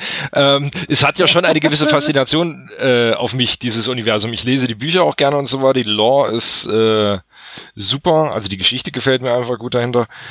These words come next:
Ähm, aber, äh, also der Rest würde mich jetzt persönlich nicht interessieren, aber wenn ich jetzt diese Serien gucken möchte,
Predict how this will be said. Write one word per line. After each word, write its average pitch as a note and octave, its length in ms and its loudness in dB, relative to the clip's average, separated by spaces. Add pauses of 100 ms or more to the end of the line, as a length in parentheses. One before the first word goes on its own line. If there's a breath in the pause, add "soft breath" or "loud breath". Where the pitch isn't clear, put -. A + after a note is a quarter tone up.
(340 loud breath)
Ähm, A#2+ 520 0 (1300)
aber, A2 460 0
äh, G2+ 120 -12
also A#2+ 220 -4
der G#2+ 100 0
Rest A#2+ 200 -4
würde A#2 140 -4
mich C3+ 200 2
jetzt C3+ 160 2
persönlich B2 400 0
nicht B2+ 120 0
interessieren, A#2+ 500 0
aber A2+ 180 0
wenn A2+ 120 -2
ich B2 120 -4
jetzt - 260 -2
diese G2 220 -4
Serien A2+ 340 0
gucken C3 240 -4
möchte, B2 400 0